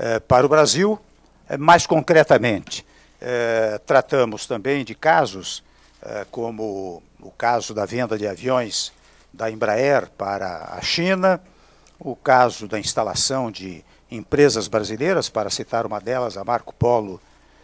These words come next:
eh, na China, para que lá pudessem, eh, ajudar a viabilizar estas, eh, postulações. E também, eh, tratamos agora na subcomissão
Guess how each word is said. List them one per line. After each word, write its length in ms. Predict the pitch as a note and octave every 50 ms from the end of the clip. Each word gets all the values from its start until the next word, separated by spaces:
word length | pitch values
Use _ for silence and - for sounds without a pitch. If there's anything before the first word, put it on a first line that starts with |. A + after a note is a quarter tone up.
| _ _ _ _ -
eh, 340 | - F#2+ G2 G2+ G2+ G2 G2
na 140 | G2+ A#2 A#2+
China, 540 | - - - D3+ D#3 F3+ F#3 F#3+ G3 G3 - _ _ _ _ _ _ _ _ _ _ _
para 300 | - A2 G#2+ A2 A2 G#2
que 160 | - - G#2+
lá 260 | F#2+ G2+ A2+ B2 A#2+ A#2
pudessem, 560 | - - E2+ - A#2 A2+ - - A2+ G2 E2+ - - - _ _ _
eh, 240 | - G#2+ G2+ G2+ - -
ajudar 440 | B2 C3 B2+ D3+ C#3+ D#3+ G3+ F#3+ D3+
a 60 | A#2
viabilizar 800 | F#2+ C#3 E3+ D#3+ C3 C#3+ B2+ A2 F#2 G2 C3+ D#3+ D3+ A#2+ G2+ - _ _ _ _ _ _ _ _ _ _ _ _ -
estas, 920 | - A#2+ A#2 A#2 A#2+ - - - - B2 A2+ G#2+ G2+ F2+ - - - - -
eh, 340 | A2 G#2+ G2+ G2 F#2+ F#2+ F2+ - _
postulações. 1000 | - D#3 - - - C#3 D3+ D#3+ D#3 - - F3 F3+ G3+ A3 G#3+ - - - - _ _ _ _ _ _ _ _ _ _ - -
E 640 | - F3+ F#3 F#3 F#3 F#3 F#3 F#3 F#3 F#3 F#3 F3 - _
também, 760 | - F#3+ F#3+ E3+ C#3 C#3+ D3+ D3+ D#3+ E3+ F3 F#3 F#3+ G3+ - _ _ _ _ _ _ _ _ _ _ _ _ _ _ _ -
eh, 140 | B2+ B2+ A#2+
tratamos 680 | - - D3 C3+ - - C3 C3 C#3+ D3 D#3+ D#3+ C3+ C#3+
agora 400 | A2+ - - A#2 A#2+ B2+ C3 B2+
na 100 | A#2+ G#2
subcomissão 760 | - - A#2 A#2 - C#3 B2+ A#2 - - B2+ B2+ D3 D#3+